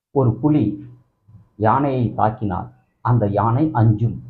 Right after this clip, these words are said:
என்பது இந்த திருக்குறள். அதாவது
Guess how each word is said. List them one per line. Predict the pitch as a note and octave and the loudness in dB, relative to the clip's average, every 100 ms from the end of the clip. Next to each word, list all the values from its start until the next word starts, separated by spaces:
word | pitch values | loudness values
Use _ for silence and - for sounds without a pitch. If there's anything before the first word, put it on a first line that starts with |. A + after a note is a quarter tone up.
| - - - - - _ _ _ _ _ _ _ _ | -20 -20 -20 -20 -20 _ _ _ _ _ _ _ _
என்பது | - B2 A2 A#2 F3 D#3+ - - | -2 0 2 0 -2 -4 -6 -8
இந்த | - A2 E2+ | -6 -4 -4
திருக்குறள். | - D#2+ D#2 - - - _ _ _ _ | -6 -10 -10 -12 -16 -18 _ _ _ _
அதாவது | - G#2 G#2 G#2+ B2 D3+ - | -2 2 2 2 0 -2 -6